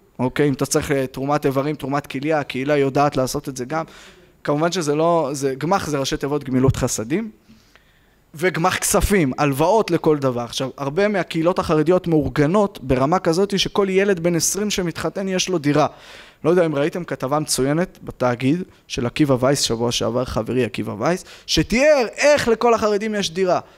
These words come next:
איך יכול להיות שחרדים, שהם לא, רובם לא במעמד, לא מעמד ביניים גבוה, יש להם דירה, לכולם, לחלק גדול מהם,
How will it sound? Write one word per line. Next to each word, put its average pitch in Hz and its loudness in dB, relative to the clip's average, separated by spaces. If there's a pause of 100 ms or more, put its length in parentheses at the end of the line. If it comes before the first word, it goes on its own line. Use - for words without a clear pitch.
(160)
איך 254 0
יכול 254 2
להיות 240 2
שחרדים, 156 0 (420)
שהם 143 -2
לא, 220 6
רובם 185 0 (180)
לא 160 2
במעמד, 180 4
לא 170 4
מעמד 208 2
ביניים 147 2
גבוה, 120 0 (560)
יש 139 0
להם 147 0
דירה, 165 2
לכולם, 147 -2 (100)
לחלק 135 -2
גדול 160 2
מהם, 226 0